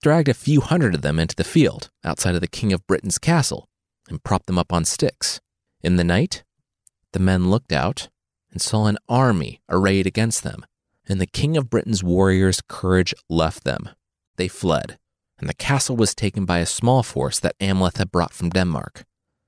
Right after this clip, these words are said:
Amleth killed his father-in-law, took the spoils, his now two wives, and went back to Denmark, where, after all he had survived,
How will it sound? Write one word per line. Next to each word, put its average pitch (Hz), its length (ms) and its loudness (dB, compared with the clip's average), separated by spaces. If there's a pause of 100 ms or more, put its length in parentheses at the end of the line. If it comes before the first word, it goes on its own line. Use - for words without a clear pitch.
(120)
Amleth 110 500 0
killed 156 300 2
his 143 120 2
father-in-law, 62 680 -2 (340)
took - 180 -2
the 135 80 -2
spoils, - 600 -2 (260)
his 98 200 0
now 73 240 -2
two 233 200 4
wives, 78 480 0 (460)
and 117 100 2
went 151 140 2
back 151 200 0
to 135 80 -2
Denmark, 135 540 2 (120)
where, 85 360 2 (640)
after - 300 -4 (120)
all 135 220 4
he 131 80 4
had 120 160 2
survived, 65 600 0